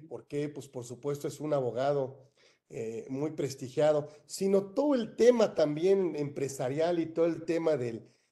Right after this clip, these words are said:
de, del cabildeo y de las discusiones, que también es importante saber,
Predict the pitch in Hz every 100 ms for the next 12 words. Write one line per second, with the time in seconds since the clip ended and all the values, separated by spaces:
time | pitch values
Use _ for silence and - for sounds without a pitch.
0 | _ 131 123 127 127 - 131 131 131 135
1 | 143 156 170 175 170 147 135 127 123 120
2 | 113 123 117 127 156 156 - 175 175 160
3 | - 127 131 160 175 160 156 143 131 151
4 | 147 143 127 135 131